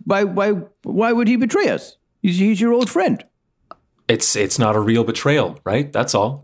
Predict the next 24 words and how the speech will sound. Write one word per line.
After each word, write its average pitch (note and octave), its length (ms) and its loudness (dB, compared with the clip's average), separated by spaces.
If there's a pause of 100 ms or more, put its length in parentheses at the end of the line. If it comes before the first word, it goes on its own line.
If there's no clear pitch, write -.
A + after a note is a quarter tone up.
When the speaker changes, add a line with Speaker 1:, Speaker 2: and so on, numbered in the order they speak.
Speaker 2:
We're G2+ 120 -2
just - 320 -6
pretending. A2+ 420 -2
I'm G2 160 -2
gonna G#2 160 0
pretend G#2 300 -4
to G#2 40 -2
betray G2+ 280 -4
you G2+ 120 -4
guys G2 260 -4
too. - 180 -6
Speaker 1:
But C#3 160 0
then D#3 160 0
why D3+ 220 0
even D3 320 0
do C#3+ 120 2
the, B2+ 400 0
the B2 180 -2
apple B2+ 300 -2
pork A3 280 -2
plan? F2+ 280 -4 (2750)
Speaker 2:
Because F#2+ 800 -2 (100)
we G2+ 140 -6
need, G2 500 -4